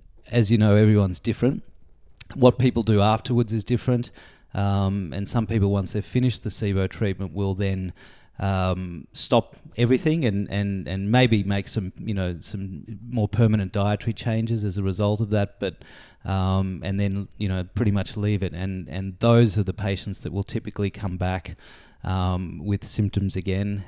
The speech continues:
And, uh, but yeah, so I just wanted to talk a little bit about those patients that do go on and do the gut repair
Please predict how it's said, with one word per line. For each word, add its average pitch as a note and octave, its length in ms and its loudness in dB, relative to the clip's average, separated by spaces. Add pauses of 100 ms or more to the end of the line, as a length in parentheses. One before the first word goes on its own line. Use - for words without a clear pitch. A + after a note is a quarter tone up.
And, F#2 600 -6 (220)
uh, F#2 240 -6
but A2 260 -6
yeah, A2 200 2
so B2 180 4
I B2+ 60 8
just C#3+ 200 4
wanted C3+ 220 6
to A#2 80 2
talk B2 240 4
a B2 60 0
little A#2+ 180 6
bit A#2+ 140 4
about G#2 380 2 (380)
those A#2+ 220 6
patients A#2+ 460 2
that A2 120 0
do C3+ 200 10
go C3+ 180 10
on A2+ 100 6
and G#2 120 2
do G#2 100 6
the G2 100 4
gut G#2+ 220 0
repair G#2+ 540 0